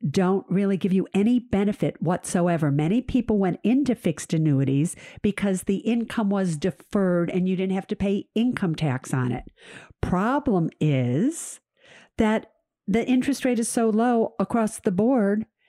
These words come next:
there's not a big income tax that you will need to pay if you did not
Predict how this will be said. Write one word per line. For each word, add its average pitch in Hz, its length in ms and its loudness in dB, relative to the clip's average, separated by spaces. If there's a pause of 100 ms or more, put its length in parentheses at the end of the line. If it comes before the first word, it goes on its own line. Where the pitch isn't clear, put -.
(220)
there's 208 260 0
not 202 160 2
a 190 40 0
big 190 260 0
income 175 320 2
tax 139 340 -2
that 160 160 -2
you 156 160 2
will 151 140 2
need 147 240 0
to 156 80 -4
pay 165 420 0
if 175 160 -2
you 165 140 2
did 165 320 0
not 156 400 0